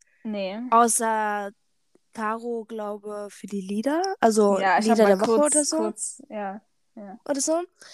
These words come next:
Speaker 2: Ähm, ja, und zwar, es geht um Mamamoo.
Speaker 1: Crack-Songs.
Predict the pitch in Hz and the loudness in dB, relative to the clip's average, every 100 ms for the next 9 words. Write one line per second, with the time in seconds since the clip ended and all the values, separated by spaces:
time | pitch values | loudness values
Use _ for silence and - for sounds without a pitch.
0 | - - - 269 285 277 277 277 277 277 | -20 -6 4 6 8 6 6 4 2 0
1 | 262 285 240 233 - 214 247 - 220 233 | 4 6 4 0 -6 -4 -2 -4 -8 -14
2 | 240 240 269 330 381 _ _ 254 262 285 | -12 -8 -6 -6 -8 _ _ -8 -4 0
3 | 339 349 349 349 339 311 285 269 269 262 | 2 4 2 2 -2 -4 -6 -8 -10 -6
4 | 285 240 - _ - 269 233 226 - 226 | -6 -6 -10 _ -4 2 2 2 -2 -2
5 | 208 190 202 - | -4 -6 -8 -8